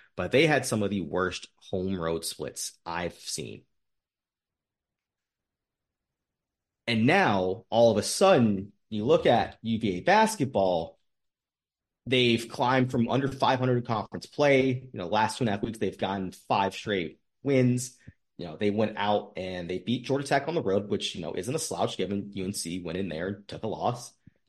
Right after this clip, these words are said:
You know, they beat Virginia at home. Um, excuse me, they, they beat Virginia Tech at home. Uh, they beat N C State. They went to Louisville. You know,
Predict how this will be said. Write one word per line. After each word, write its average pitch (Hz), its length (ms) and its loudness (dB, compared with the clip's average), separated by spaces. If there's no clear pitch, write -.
You - 80 -14
know, - 60 -16
they - 260 -8
beat 90 200 -8
Virginia 107 300 -2
at 107 60 -6
home. 101 500 -2
Um, 98 140 -4
excuse 95 480 -10
me, 82 100 -8
they, 87 520 -4
they 113 80 -4
beat 113 180 0
Virginia 120 240 0
Tech 117 140 0
at 113 60 -8
home. 104 480 -2
Uh, - 300 -12
they 85 120 -10
beat 104 280 -6
N 107 100 -2
C 139 140 -6
State. - 480 -4
They 85 100 -8
went 101 240 -6
to 143 100 -4
Louisville. 110 360 2
You 85 100 -4
know, 95 220 -6